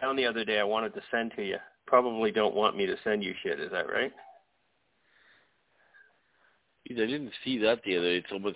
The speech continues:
Speaker 2: suggested, "Why not expand to Mexico City?"
Speaker 1: Oh, shut up.
Speaker 2: Yeah, no, he did. You even commented on it.
Speaker 1: Well, I know, I know. I think it's the
Speaker 2: Mexico
Speaker 1: dumbest
Speaker 2: City.
Speaker 1: thing I've ever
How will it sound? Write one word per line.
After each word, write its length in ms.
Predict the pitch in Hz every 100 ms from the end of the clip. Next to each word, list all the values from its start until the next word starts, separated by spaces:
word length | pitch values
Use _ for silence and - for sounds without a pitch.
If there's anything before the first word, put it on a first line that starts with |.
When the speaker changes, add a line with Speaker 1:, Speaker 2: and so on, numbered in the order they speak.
| -
Speaker 2:
suggested, 400 | 92 95 104 101
"Why 140 | 160
not 200 | 180 175
expand 440 | 151 - 156 156
to 60 | 147
Mexico 520 | 123 131 - - 127 107
City?" 340 | 139 117 82 - _ _ _ - - _ _ _ _ - -
Speaker 1:
Oh, 120 | 180 196 -
shut 200 | 233 160
up. 280 | 123 - - _ _ _ _ _ _ - - - - - - -
Speaker 2:
Yeah, 260 | - 220 240
no, 260 | 226 254 269
he 100 | 233
did. 420 | 285 330 180 90 _ _ _ _ _ _ _ -
You 180 | 226 320
even 220 | 269 254
commented 600 | 240 339 320 160 123 120
on 200 | 120 113
it. 100 | 110 - - _ _ _ _ _ _ _ _ -
Speaker 1:
Well, 120 | 139 196
I 100 | 220
know, 400 | 262 160 151 165
I 120 | 151
know. 360 | 208 190 131 196 - _ _ _ _ _ _ _ _ _ _ -
I 80 | 123
think 200 | 185 165
it's 120 | 151
the 80 | 165
Speaker 2:
Mexico 140 | 165
Speaker 1:
dumbest 200 | 165 160
Speaker 2:
City. 80 | -
Speaker 1:
thing 140 | 175
I've 120 | 165
ever 220 | 175 170